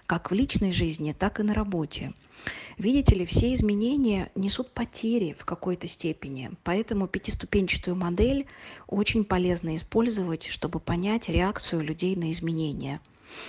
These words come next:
Это огромное облегчение осознавать, что ваша реакция и ваши чувства нормальны и не являются признаками слабости.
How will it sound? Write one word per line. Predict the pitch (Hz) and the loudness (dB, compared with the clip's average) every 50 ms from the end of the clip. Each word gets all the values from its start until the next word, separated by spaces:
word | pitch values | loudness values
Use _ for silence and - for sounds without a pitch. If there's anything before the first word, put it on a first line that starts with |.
| - - - - | -8 -10 -4 0
Это | 156 175 - 190 196 | 0 2 2 2 2
огромное | 190 214 240 247 233 214 202 | 4 4 4 4 4 2 2
облегчение | 190 190 202 - - - - - 240 196 175 160 151 147 | 0 0 0 0 2 6 6 6 6 6 4 0 -2 -2
осознавать, | 165 - 175 165 170 170 170 175 202 220 226 | -2 -2 -2 -2 -2 -2 -2 0 0 0 0
что | - - - 175 | -2 -2 0 0
ваша | 170 180 175 - - 165 | 2 2 4 4 4 6
реакция | 160 - 185 220 233 - - - 170 165 | 4 4 2 0 0 -2 -2 0 0 -2
и | 160 | 0
ваши | 170 170 170 - - | 0 2 2 2 2
чувства | - - - - 240 269 - - - - 160 156 147 | 0 -2 0 2 2 2 0 -2 -4 -2 -2 -2 -2
нормальны | 147 156 170 190 190 190 202 214 208 185 170 165 151 160 - _ _ _ - - - - - - - | -2 -2 0 0 2 2 2 2 2 0 0 -2 -2 -4 -6 _ _ _ -20 -18 -18 -16 -18 -10 -6
и | - 165 | -4 -2
не | 170 175 196 208 202 | 0 2 2 2 2
являются | 180 170 165 180 202 220 214 - - 175 | 2 2 0 0 0 0 0 -2 -4 -2
признаками | - - 180 185 - 170 160 - - 160 160 156 | 0 2 2 2 0 -2 -4 -4 -4 -4 -2 -2
слабости. | - - 156 160 170 170 160 151 - - - - 151 160 | -2 0 0 0 0 0 -2 -2 -4 -6 -8 -8 -10 -10